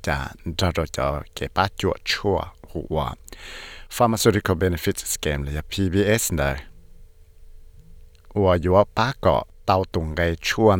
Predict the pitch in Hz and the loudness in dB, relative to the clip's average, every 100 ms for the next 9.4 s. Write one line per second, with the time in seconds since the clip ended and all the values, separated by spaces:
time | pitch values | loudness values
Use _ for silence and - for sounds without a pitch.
0 | 82 78 78 - - - 92 90 82 - | 2 2 2 0 -2 0 2 2 2 -2
1 | - - - - - - - - - - | -14 -20 -20 -20 -20 -20 -20 -20 -20 -18
2 | - - - - - - - 113 113 107 | -18 -18 -18 -18 -18 -12 2 6 8 8
3 | 98 101 107 - - 95 107 101 - 95 | 6 6 4 2 0 4 6 4 2 0
4 | - 98 - 85 80 69 - 80 78 87 | 2 0 -2 0 0 0 -2 -2 0 2
5 | 107 - 120 - 82 - - 80 76 95 | 2 2 -2 0 -2 -2 -2 -2 0 2
6 | 101 78 - 90 82 76 73 - - - | 2 0 0 -2 0 -2 -4 -10 -20 -20
7 | - 107 110 98 82 76 80 69 - - | 0 2 4 2 0 2 0 0 -2 -20
8 | - - - 69 71 - 82 80 98 - | -20 -18 -10 -8 -6 -6 -4 0 0 0
9 | 110 - 98 107 | -4 -4 -2 0